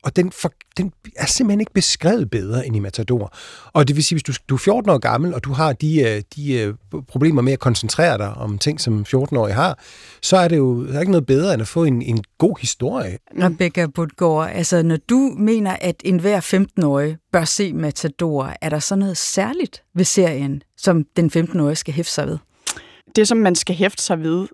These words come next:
Speaker 3: ved den, synes jeg, er ligesom alle de her forskellige arketyper, der findes, øh, i det her samfund, som øh, er arketyper, men ikke er så firkantet, at man ikke kan ligesom identificere sig med,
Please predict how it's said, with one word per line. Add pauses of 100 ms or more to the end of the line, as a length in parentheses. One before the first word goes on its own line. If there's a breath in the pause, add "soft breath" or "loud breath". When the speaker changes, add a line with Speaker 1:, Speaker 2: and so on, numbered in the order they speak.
Speaker 3:
ved
den, (500 soft breath)
synes
jeg,
er (180)
ligesom (340 soft breath)
alle
de
her
forskellige
arketyper,
der
findes, (420 soft breath)
øh,
i
det
her
samfund,
som (760 soft breath)
øh, (520)
er
arketyper,
men
ikke
er
så
firkantet,
at
man
ikke (100)
kan (120)
ligesom
identificere
sig
med,